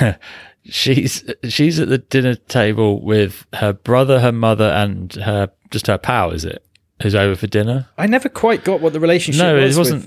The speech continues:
Speaker 2: with,
Speaker 1: but
Speaker 2: I,
Speaker 1: he,
Speaker 2: let's
Speaker 1: he
Speaker 2: call them pal. Yeah.
Speaker 1: Yeah, 'cause he didn't, they looked alike, the family, but he didn't, he was an outlier, so I, I assumed he was just a friend. And it's her birthday, and her mother's got her some gifts,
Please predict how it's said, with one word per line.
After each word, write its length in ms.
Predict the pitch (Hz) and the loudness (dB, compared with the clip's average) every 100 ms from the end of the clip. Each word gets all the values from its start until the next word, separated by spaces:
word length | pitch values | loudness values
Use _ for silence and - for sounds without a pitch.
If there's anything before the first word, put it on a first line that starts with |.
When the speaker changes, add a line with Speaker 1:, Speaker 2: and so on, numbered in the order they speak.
| - _ | -14 _
Speaker 2:
with, 80 | 127 | 0
Speaker 1:
but 40 | |
Speaker 2:
I, 80 | 139 | 2
Speaker 1:
he, 180 | 147 139 | 4 4
Speaker 2:
let's 140 | 147 | 2
Speaker 1:
he 40 | 147 | 2
Speaker 2:
call 160 | 196 | 0
them 80 | 165 | 0
pal. 400 | 143 135 92 85 - - | -4 -6 -6 -8 -16 -10
Yeah. 160 | 113 | -2
Speaker 1:
Yeah, 160 | 135 135 | 0 2
'cause 160 | 139 | 0
he 100 | 147 | 0
didn't, 300 | 143 160 131 - 135 - - 135 _ - | 0 -2 -4 -12 -18 -18 -20 -20 _ -2
they 260 | 139 147 | 0 2
looked 300 | 139 135 117 | 2 0 0
alike, 400 | 107 101 90 - | -2 0 0 -4
the 80 | - | -12
family, 320 | - 104 95 | -2 -2 -2
but 140 | 87 87 | -4 0
he 120 | 104 | -2
didn't, 280 | 101 101 85 | 0 -4 -2
he 100 | 101 | -2
was 160 | 95 | -2
an 80 | 98 | -4
outlier, 540 | 104 104 104 92 87 85 | -2 -2 -2 -6 -6 -4
so 340 | 104 92 92 98 | -2 0 -2 -2
I, 20 | |
I 120 | 98 | -2
assumed 400 | 95 - 104 98 | 0 0 -2 -2
he 100 | 92 | -4
was 80 | 95 | -4
just 160 | 90 - | -4 -8
a 60 | |
friend. 400 | - 101 87 85 - | -4 -4 -4 -8 -4
And 120 | 123 | -2
it's 140 | 120 | -2
her 100 | - | 0
birthday, 800 | 123 139 139 131 - 92 90 90 - | 0 2 0 0 -2 -4 -2 -6 -4
and 320 | 110 110 104 | -2 -2 -4
her 140 | - 120 | -2 0
mother's 360 | 131 139 147 | 0 2 0
got 180 | - 123 | 0 0
her 200 | 127 120 | 2 2
some 240 | - 117 | -2 -4
gifts, 520 | 101 127 104 - - | -2 0 0 -2 -8